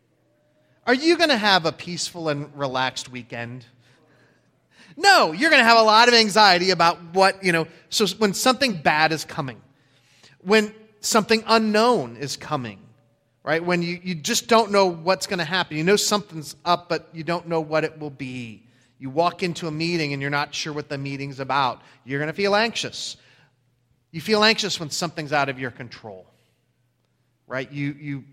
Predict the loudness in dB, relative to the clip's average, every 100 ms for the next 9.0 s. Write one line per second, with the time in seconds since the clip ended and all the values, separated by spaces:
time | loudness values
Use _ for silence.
0 | _ _ _ _ _ _ _ _ _ -4
1 | -2 -2 -8 _ _ _ _ _ _ _
2 | _ -6 2 4 4 0 -8 -8 -6 -4
3 | -6 -8 -10 2 4 4 2 -20 _ _
4 | _ _ _ _ _ -20 -2 0 0 -4
5 | -6 0 0 2 0 -2 -8 -10 -12 _
6 | _ 0 4 4 2 -2 -4 -6 -10 0
7 | 2 2 0 -4 -10 _ _ -6 -4 -4
8 | -4 -4 -4 -6 -4 -4 -4 -6 -12 -14